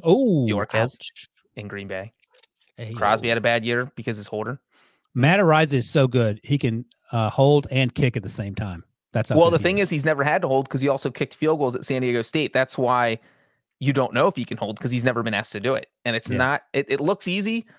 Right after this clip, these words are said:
Speaker 2: but it's not.
Speaker 1: A lot of pressure, high pressure situation.
Speaker 2: Very high pressure and minimal, uh,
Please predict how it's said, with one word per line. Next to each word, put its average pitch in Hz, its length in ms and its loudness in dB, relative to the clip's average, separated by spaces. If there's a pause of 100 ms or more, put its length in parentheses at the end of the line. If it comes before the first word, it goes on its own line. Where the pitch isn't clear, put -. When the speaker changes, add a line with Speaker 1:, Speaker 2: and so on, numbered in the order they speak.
(200)
Speaker 2:
but 120 140 0
it's - 100 -8
not. 87 200 -8 (720)
Speaker 1:
A - 20 -2
lot 175 100 2
of 156 60 -4
pressure, 120 280 -2
high 120 100 0
pressure 120 260 -6
situation. 98 480 -8
Speaker 2:
Very 151 280 2
high 143 160 2
pressure 123 480 0
and 107 300 -4
minimal, 113 600 -4 (380)
uh, 95 160 -2